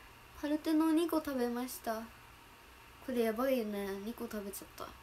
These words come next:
う。そう、これは素晴らしい。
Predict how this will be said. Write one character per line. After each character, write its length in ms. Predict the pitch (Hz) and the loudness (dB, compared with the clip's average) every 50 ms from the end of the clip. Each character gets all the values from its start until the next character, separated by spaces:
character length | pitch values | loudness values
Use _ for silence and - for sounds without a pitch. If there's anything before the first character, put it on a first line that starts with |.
| - - - - - - - - - - - - - - - - - - - - 214 | -20 -20 -20 -20 -20 -20 -20 -20 -20 -20 -20 -20 -20 -20 -20 -18 -16 -16 -14 -12 -12
う。 20 | 208 208 208 208 - - - - - - - - - - - - - - - - - - - - - - - - - - - - - - - - - - - - - - - - - - - - - | -10 -10 -12 -14 -16 -18 -20 -20 -20 -20 -20 -20 -20 -20 -20 -20 -20 -20 -20 -20 -20 -20 -20 -20 -20 -20 -20 -20 -20 -20 -20 -20 -20 -20 -20 -20 -20 -20 -20 -20 -20 -20 -20 -20 -18 -14 -14 -12 -10
そ 80 | - 226 | -10 -10
う、 100 | 214 214 - - - | -10 -10 -12 -14 -12
こ 60 | 233 226 | -10 -8
れ 100 | 226 226 | -6 -4
は 220 | 220 220 220 214 - - - - - - - | -4 -4 -4 -6 -8 -10 -20 -20 -12 -8 -8
素 140 | - - | -6 -2
晴 140 | 226 254 262 | 2 2 4
ら 80 | 277 302 | 4 4
し 280 | - - - 277 240 175 | 2 2 4 4 4 4
い。 100 | - | 2